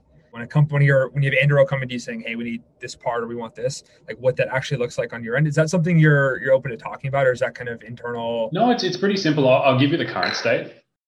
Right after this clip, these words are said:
Speaker 1: 'Cause, and I'm curious, like, how that pairs with the software side too.
Speaker 2: Yeah, yeah. So, so, uh, let's say that I'm, I'm, uh, I'm Blue Origin, uh, since Jeff is putting himself in the capsule in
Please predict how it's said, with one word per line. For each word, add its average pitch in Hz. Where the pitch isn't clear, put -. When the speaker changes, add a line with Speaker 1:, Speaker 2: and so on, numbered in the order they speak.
Speaker 1:
'Cause, 151
and 175
I'm 165
curious, 190
like, 180
how 165
that 156
pairs 143
with 127
the 120
software 120
side 95
too. 90
Speaker 2:
Yeah, 196
yeah. 143
So, 156
so, 147
uh, 139
let's 147
say 160
that 143
I'm, 120
I'm, 113
uh, 104
I'm 110
Blue 113
Origin, 107
uh, 101
since 98
Jeff 98
is 101
putting 101
himself 95
in 101
the 98
capsule 98
in 92